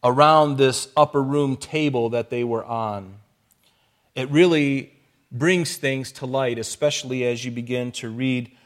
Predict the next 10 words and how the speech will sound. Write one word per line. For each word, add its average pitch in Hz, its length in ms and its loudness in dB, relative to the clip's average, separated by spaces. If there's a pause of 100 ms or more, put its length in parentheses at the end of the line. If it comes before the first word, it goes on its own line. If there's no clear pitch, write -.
(100)
the 120 100 -2
Gospels. 117 680 -2
In 113 100 -10
fact, 139 460 4
the 127 80 -2
U 151 240 2
shape 170 520 2
of 147 260 6
this 127 200 -2
triclinium 131 880 -4